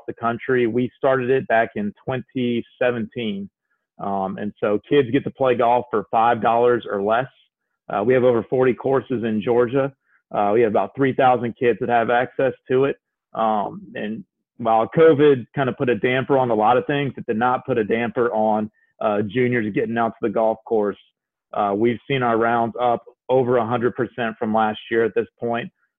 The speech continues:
Um, and with that program, every time a junior golfer goes out and plays golf, the G S G A or whatever golf association,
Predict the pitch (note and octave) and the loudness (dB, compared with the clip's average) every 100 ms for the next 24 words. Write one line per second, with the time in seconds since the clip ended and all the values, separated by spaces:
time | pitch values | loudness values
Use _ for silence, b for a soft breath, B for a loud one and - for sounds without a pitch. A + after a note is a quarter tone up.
0 | _ A2 G2+ F#2+ G2 _ _ _ - G#2+ | _ -4 -2 -4 -6 _ _ _ -10 -8
1 | G#2 G#2+ B2+ - C3 - D3 D3 B2+ B2 | -6 -2 -2 2 -2 0 2 4 4 0
2 | A2+ A2 G#2+ _ _ _ A#2 B2+ C3+ C#3+ | 0 -2 -4 _ _ _ -2 0 0 0
3 | C#3 C3 G2+ C3+ B2+ A#2 A#2 B2 - A2 | 0 0 -2 -2 0 0 0 0 -2 0
4 | A#2+ A#2+ A#2 A#2 A2 G2+ C3+ A#2 G2+ A#2 | 2 2 2 0 0 -4 -2 0 -2 0
5 | A#2 A#2+ - B2+ A2 B2+ C3+ C3 - B2+ | 0 0 -2 -6 -4 0 2 0 -2 2
6 | A#2 A#2+ A2+ A#2+ A#2+ A2 G#2 A#2+ A#2+ A#2+ | 6 6 4 4 2 0 0 0 0 -2
7 | - B2 A#2+ A#2+ A#2 A2 B2+ A#2+ | 0 0 2 2 2 2 -6 -10